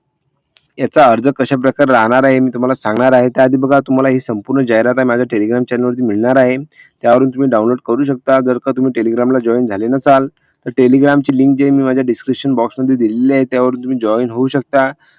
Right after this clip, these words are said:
आता बघा यासाठी जर अर्ज करायचा म्हटलं तर बघा अर्ज करण्याच्या अनुषंगाने सूचना तुम्हाला इथे दिलेल्या आहे, जे की तुम्ही इथं बघू शकता. Google फॉर्म लिंक आहे, यावरती तुम्ही क्लिक केल्यानंतर तुम्हाला Google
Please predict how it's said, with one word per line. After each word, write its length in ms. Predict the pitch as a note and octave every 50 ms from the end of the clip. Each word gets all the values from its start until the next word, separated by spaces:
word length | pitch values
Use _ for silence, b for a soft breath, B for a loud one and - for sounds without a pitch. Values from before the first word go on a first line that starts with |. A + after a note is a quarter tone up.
| _ _ -
आता 120 | C3 C#3+
बघा 200 | C#3+ C#3+ C#3+ D3
यासाठी 300 | C#3+ C3+ B2 C3+ C3+ C#3+
जर 160 | C#3 D3 C#3+
अर्ज 300 | - - A2+ A2 A2+ B2+ C3+ -
करायचा 300 | B2+ A#2+ A#2+ A#2+ B2+ C3+
म्हटलं 320 | C3+ C#3+ C3 C3 C3 C3
तर 160 | A#2+ C3+ C3
बघा 300 | C3 C3 C3+ C3+ C#3+ C3+
अर्ज 280 | B2+ A#2 A2+ A2 - C#3 C3+ -
करण्याच्या 360 | - A#2+ A2+ A#2+ B2 B2 C3
अनुषंगाने 380 | B2+ B2+ - - B2+ B2 C3 C3+
सूचना 320 | - - A2 - _ C3
तुम्हाला 220 | B2 B2 B2+ C3 B2+
इथे 260 | B2 C3 B2 A2 G#2+
दिलेल्या 280 | G#2 A2+ B2+ C3+ C#3
आहे, 220 | C#3 B2+ B2+ B2+ C3+ - b b b b b _ -
जे 80 | B2
की 120 | A#2+ A#2+ C3+
तुम्ही 220 | C3 C#3 C3+ B2+ B2
इथं 80 | C3+ B2
बघू 200 | A2+ A2 B2+ C3+
शकता. 400 | C3+ C3+ - _ C#3 C3+ C#3 C#3
Google 320 | B2+ A#2 A#2 A#2+ C#3 C#3
फॉर्म 240 | - - C3 C3+ C3+
लिंक 300 | B2 A#2+ C3 C3+ C3 -
आहे, 140 | C3+ C3+ C3
यावरती 300 | B2+ A#2+ A#2+ A#2+ - _ _
तुम्ही 140 | C3 C3+ B2 -
क्लिक 180 | B2+ B2+ B2+ - _
केल्यानंतर 320 | B2 B2 B2+ B2+ B2+ C3+
तुम्हाला 260 | B2 - - B2+ B2
Google 280 | B2+ A#2 A2 A2 B2